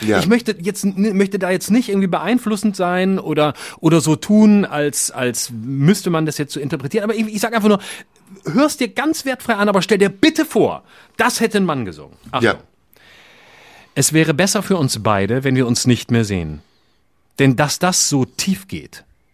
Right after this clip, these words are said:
Speaker 2: hab ich nicht kommen sehen.“ Von hier bis unendlich. Ne? Da schmeißt sie ihn raus.
Speaker 1: Mhm,
Speaker 2: Ne?
Speaker 1: mhm,
Speaker 2: „Will dich nicht mehr sehen.“
Speaker 1: okay.
Speaker 2: Geht tief. Also er tut alles. Er,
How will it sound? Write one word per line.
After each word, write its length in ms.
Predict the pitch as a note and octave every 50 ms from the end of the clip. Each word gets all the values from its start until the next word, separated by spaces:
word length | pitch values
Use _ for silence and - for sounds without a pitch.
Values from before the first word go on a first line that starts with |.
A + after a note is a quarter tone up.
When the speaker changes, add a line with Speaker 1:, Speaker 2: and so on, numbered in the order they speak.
| _ _ _
Speaker 2:
hab 160 | - A#2 G#2+ C3
ich 160 | C3 - -
nicht 220 | C3+ A#2+ - -
kommen 300 | - - A2+ F#2+ E2+ D#2+ D2+
sehen.“ 260 | - C#2 - - - _ _ _ _ _ _ _ _ _ _ _ _ _ _ _ _ _ _ _ _ _ _ _ _ _ _ _ _ -
Von 140 | - G2
hier 160 | F2 F2+ G#2 F#2
bis 160 | G2+ F#2+ -
unendlich. 560 | A2+ G#2+ A2 G2 F2 - - - - - _ _ _
Ne? 120 | - C3
Da 160 | E3 D#3 D3+ C#3
schmeißt 340 | - - A#2 A#2+ B2 -
sie 100 | - F#2+
ihn 180 | G#2 G#2 G2+ G2+
raus. 280 | G2 - F#2+ F#2+ F#2+ F2+
Speaker 1:
Mhm, 240 | F2+ G#2+ B2 D#3 -
Speaker 2:
Ne? 120 | D#3 G3+ A#3+
Speaker 1:
mhm, 200 | - G#2 G#2 B2
Speaker 2:
„Will 140 | - - D#3+
dich 100 | D#3 D3
nicht 120 | E3 D3+ B2+
mehr 100 | A#2+ A#2+
sehen.“ 180 | D3+ F#3+ A3
Speaker 1:
okay. 140 | A3 - G2
Speaker 2:
Geht 220 | G#2+ C#3 B2+ -
tief. 340 | - - - A3 C#4 - - -
Also 220 | C#3 A#2+ B2 A#2 - - - - - -
er 140 | - C3
tut 220 | - - F#3+ F#3+ -
alles. 320 | C3 C#3+ F#3 A3 - -
Er, 340 | - B2+ A2 - C#3+ C3 -